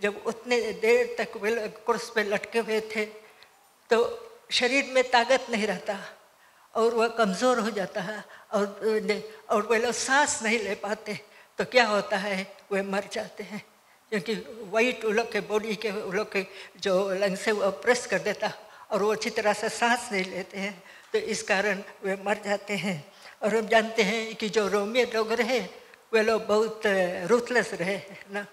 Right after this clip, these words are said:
उन लोग के पास द-, वे लोग दयाहीन, उनके पास कुछ दया नहीं है, merciful नहीं रहे, कुछ नहीं, वे लोग बहुत रूथलेस रहे। और वे लोग बहुत ही, you know, ऐसा, अ, व्यवहार करते हैं अपराधी लोग के लिए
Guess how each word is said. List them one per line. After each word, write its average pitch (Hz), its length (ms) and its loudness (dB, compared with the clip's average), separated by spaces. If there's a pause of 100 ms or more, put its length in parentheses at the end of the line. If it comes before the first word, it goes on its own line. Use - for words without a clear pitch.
(360)
उन 208 140 -2
लोग 220 200 0
के 214 60 -2
पास - 560 -2
द-, - 220 -4
वे 220 120 2
लोग 214 200 2
दयाहीन, 226 600 4 (1300)
उनके 196 180 -4
पास 233 260 -2
कुछ 220 140 -2
दया 220 380 2
नहीं 220 180 -2
है, 202 240 -2
merciful 226 440 0
नहीं 226 120 -4
रहे, 196 140 -6
कुछ 220 260 -8
नहीं, 185 180 -6 (300)
वे 202 80 -4
लोग 202 140 -6
बहुत 214 360 -10
रूथलेस 190 600 -10
रहे। 175 100 -6 (360)
और 196 180 0
वे 220 320 2
लोग 208 420 0 (360)
बहुत 240 360 2
ही, 240 480 -2 (800)
you 208 140 -2
know, 214 340 -2
ऐसा, 214 320 2
अ, 214 1000 -4
व्यवहार 208 460 2
करते 208 340 0
हैं 202 440 -4
अपराधी 202 460 2
लोग 202 200 -6
के 196 80 2
लिए 180 200 0